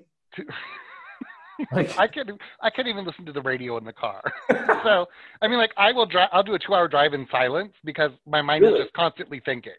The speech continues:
Speaker 2: Wow.
Speaker 1: So if the radio's on, that's fine, but I don't normally pay attention to it. So
Speaker 2: Yeah.
Speaker 1: there's only been one audiobook that I've ever been able to get through. And that was just because she swore a lot and it was, like, highly engaging. And I was like, "Oh,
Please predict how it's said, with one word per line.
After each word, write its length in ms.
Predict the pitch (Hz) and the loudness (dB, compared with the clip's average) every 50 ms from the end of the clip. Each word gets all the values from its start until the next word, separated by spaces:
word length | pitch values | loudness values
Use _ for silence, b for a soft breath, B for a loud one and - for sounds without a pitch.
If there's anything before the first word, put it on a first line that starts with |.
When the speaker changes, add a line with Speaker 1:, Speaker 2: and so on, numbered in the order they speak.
| _ _ _ b b b b b | _ _ _ b b b b b
Speaker 2:
Wow. 240 | 120 147 202 - - - | 0 0 0 0 -2 -4
Speaker 1:
So 80 | 202 | -4
if 80 | 208 - - | -4 -4 -4
the 80 | 196 | -2
radio's 320 | 180 202 233 277 254 208 160 | 0 0 0 2 0 0 2
on, 180 | 170 160 147 135 | 2 0 0 0
that's 200 | 165 170 202 - - - | 0 0 0 0 -2 0
fine, 420 | - 175 196 175 139 131 131 131 - | 2 2 4 2 2 -2 -6 -6 -4
but 140 | - 147 - _ - | -4 -4 -4 _ -6
I 180 | 139 147 143 131 120 - | -6 -6 -8 -8 _ -8
don't 180 | - 165 185 214 | -8 -6 -6 -6
normally 300 | 156 156 147 135 131 123 | -8 -8 -8 -8 -10 -12
pay 180 | - - 127 117 | -10 -8 -8 -8
attention 480 | 113 - - 113 - - - 113 107 - - | -8 -10 -12 -12 -12 -12 -16 -18 -18 -18 -20
to 60 | 107 95 | -20 -20
it. 60 | - - _ _ _ _ - | -20 -20 _ _ _ _ -4
So 60 | 165 | -2
Speaker 2:
Yeah. 80 | 143 120 | 0 0
Speaker 1:
there's 100 | 127 147 - - _ | 0 -2 -6 -10 _
only 220 | - 170 180 202 202 | -10 -10 -8 -8 -6
been 340 | 175 196 180 151 139 135 131 | -4 -4 -4 -4 -6 -8 -4
one 300 | 139 156 160 185 220 254 - - | -2 0 0 0 -2 -4 -4 0
audiobook 540 | 160 156 139 135 131 131 127 139 139 - | 0 0 2 0 -2 -4 -4 -6 -8 -6
that 100 | - 135 | -4 -2
I've 140 | 127 123 120 - - | -2 -2 -2 -2 -6
ever 180 | 139 135 156 | -6 -6 -6
been 120 | 147 151 151 | -8 -6 -6
able 160 | 160 160 165 | -6 -6 -6
to 80 | 175 170 | -8 -6
get 180 | 135 131 117 - - - | -6 -6 -6 -8 -12 -18
through. 320 | 123 117 104 92 101 143 - _ _ _ _ _ b b b b b b b b b b b b b b b b b b - | -18 -18 -18 -18 -20 -20 -20 _ _ _ _ _ b b b b b b b b b b b b b b b b b b -2
And 260 | 180 185 175 170 170 156 | 2 2 2 2 2 2
that 200 | 170 170 202 185 | 2 2 2 0
was 100 | 185 165 | -2 -6
just 180 | - 180 - - | -6 -6 -6 -6
because 340 | 180 160 - 170 160 156 147 - - | -8 -6 0 0 2 2 0 -2 -8
she 120 | 170 147 - - - | -12 -12 -12 -14 -8
swore 220 | - 151 147 143 156 | -4 0 0 2 2
a 40 | |
lot 320 | 156 156 156 156 160 165 165 - | 2 4 4 4 4 4 2 -2
and 100 | 151 143 | -4 -4
it 60 | 143 | -4
was, 160 | 139 139 135 123 127 | -4 -6 -6 -4 0
like, 280 | 139 131 127 123 - - - | 2 2 2 0 -2 -8 -10
highly 400 | - - 175 175 175 170 170 160 | -4 0 0 2 2 2 0 0
engaging. 540 | 143 135 127 131 135 135 139 131 170 180 160 | -2 -2 -2 -2 -2 -2 -2 -2 -4 -2 0
And 80 | 156 | 2
I 40 | 151 | 0
was 60 | 147 139 | 2 0
like, 140 | 143 - - - | -2 -4 0 2
"Oh, 320 | 214 240 220 170 135 127 | 4 6 6 6 4 2